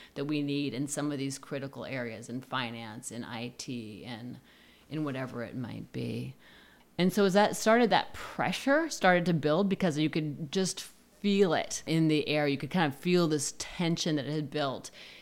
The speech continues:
in the air, I really experienced quite a bit of angst. I'm a naturally very loyal person. The person who had these responsibilities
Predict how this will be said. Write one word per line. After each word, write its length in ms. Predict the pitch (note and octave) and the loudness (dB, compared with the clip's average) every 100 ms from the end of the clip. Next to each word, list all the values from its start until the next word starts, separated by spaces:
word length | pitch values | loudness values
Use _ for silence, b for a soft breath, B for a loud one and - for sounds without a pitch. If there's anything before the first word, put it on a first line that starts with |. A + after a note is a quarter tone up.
| B | B
in 160 | - E3 | 0 2
the 200 | D#3 C#3+ | 4 2
air, 460 | C#3+ D3 C#3+ C3+ - | 0 0 2 0 0
I 180 | D#3 E3+ | 0 2
really 540 | E3+ D#3+ F#3+ A3 B3+ | 2 2 4 4 4
experienced 680 | F3 - - E3 D#3 D3 - | 2 0 -4 0 0 0 -4
quite 360 | - - E3+ F3 | -6 0 2 2
a 80 | |
bit 180 | E3 D#3 | 0 0
of 120 | C#3 C#3 - | -2 -6 -6
angst. 580 | C#3+ C3 A#2 - - - B B B | -4 -4 -6 -10 -12 -14 B B B
I'm 180 | - E3 | 0 4
a 60 | E3+ | 6
naturally 720 | D#3 C#3 E3 - F3+ E3 D#3+ | 4 2 0 -2 0 2 2
very 320 | C#3+ D#3+ D3+ | 2 2 2
loyal 720 | C#3 C#3 C#3 C#3+ D3+ E3+ F3+ - - - | 2 0 2 2 2 0 -4 -10 -20 -16
person. 680 | - G3 F#3+ G#3+ G#3+ G#3+ G#3+ D3 | -6 -4 -4 -2 -2 -2 -6 -6
The 200 | D#3 D3 | -2 -4
person 460 | - - F3+ - F3+ | -4 -4 -2 0 -2
who 720 | C#3+ E3+ E3+ D#3+ D#3 D#3 C3+ - - _ _ _ _ _ - | -2 -2 0 2 2 2 -2 -10 -20 _ _ _ _ _ -18
had 380 | - F3+ F3+ | -6 0 2
these 260 | E3 F3 D#3+ | 2 0 -2
responsibilities 1300 | E3+ - E3+ D#3+ E3 - D#3 D3+ D3 D#3+ F#3+ A3 G#3 | -4 -2 0 0 0 -2 -2 -2 0 0 0 0 -4